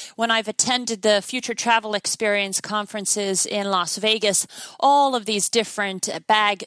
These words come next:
drop companies kind of come together and they show their wares. Um, do you feel, you know, I, I find it interesting that sita believes this particular acquisition is going to position it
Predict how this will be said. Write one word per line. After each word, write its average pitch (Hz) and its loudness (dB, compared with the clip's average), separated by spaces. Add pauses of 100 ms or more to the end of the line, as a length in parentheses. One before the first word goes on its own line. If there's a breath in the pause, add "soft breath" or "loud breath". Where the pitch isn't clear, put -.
drop 202 0
companies 202 -2
kind 214 -2
of 185 -4
come 226 -4
together 202 0
and 190 -2
they 196 -2
show 220 0
their 196 0
wares. 196 2 (400 loud breath)
Um, 226 4 (180)
do 277 0
you 254 -2
feel, 359 2
you - -2
know, 226 0
I, 247 2
I 240 0
find 320 2
it 302 0
interesting 285 -2
that 220 0
sita 269 0
believes 233 -2
this 262 0
particular 247 -2
acquisition 220 0
is 214 -6
going 226 -2
to 208 -6
position 214 -2
it 214 -4